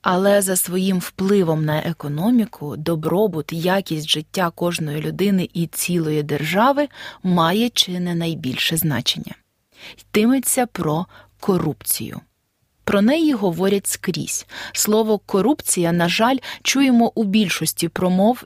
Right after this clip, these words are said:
і програм щодо економіки України на найвищому рівні. З нею постійно борються, її викорінюють, прагнуть подолати,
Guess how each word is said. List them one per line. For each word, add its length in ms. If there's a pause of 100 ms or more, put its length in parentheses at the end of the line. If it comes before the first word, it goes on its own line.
і 220
програм 500
щодо 400
економіки 600
України 640
на 200
найвищому 720
рівні. 400 (600)
З 100
нею 320
постійно 580
борються, 720 (400)
її 460
викорінюють, 1000
прагнуть 480
подолати, 720